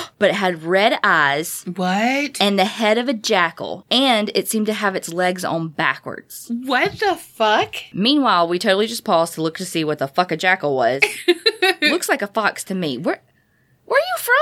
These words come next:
Speaker 1: from, Cody? I don't know from a jackal. I'd never heard of that.
Speaker 2: No, me
Speaker 1: First of
Speaker 2: either.
Speaker 1: all, I, well, I thought I had heard of it, but I thought it was, like, a mythical something.
Speaker 2: Me too. Me too.
Speaker 1: Okay.
Speaker 2: <laughs>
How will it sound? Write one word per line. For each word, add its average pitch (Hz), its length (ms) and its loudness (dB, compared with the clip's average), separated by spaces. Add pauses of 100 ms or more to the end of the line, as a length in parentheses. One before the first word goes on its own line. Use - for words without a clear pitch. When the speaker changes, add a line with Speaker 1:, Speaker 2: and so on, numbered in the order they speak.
Speaker 1:
from, 202 160 4
Cody? 277 500 0 (500)
I - 80 0
don't 427 140 2
know 294 140 4
from 254 180 0
a 156 40 -4
jackal. 180 460 -2
I'd 247 160 -2
never 196 220 -2
heard 285 140 -2
of 247 80 -6
that. 262 280 -6 (260)
Speaker 2:
No, 175 440 -2
me 202 340 -8
Speaker 1:
First 254 220 -4
of 220 60 -2
Speaker 2:
either. 175 80 2
Speaker 1:
all, 160 300 -2
I, 196 60 0
well, 208 120 2
I 156 120 2
thought 277 240 0
I 311 80 4
had 226 180 2
heard 185 200 2
of 175 100 0
it, 175 200 0
but 170 100 0
I 165 40 4
thought 180 180 4
it 135 40 2
was, 156 120 -4
like, 165 180 -2
a 151 40 -2
mythical 151 440 -2
something. 131 340 -4
Speaker 2:
Me 285 160 4
too. 415 500 2
Me 277 200 -6
too. 240 440 -2
Speaker 1:
Okay. 190 240 -2 (100)
Speaker 2:
<laughs> - 540 -4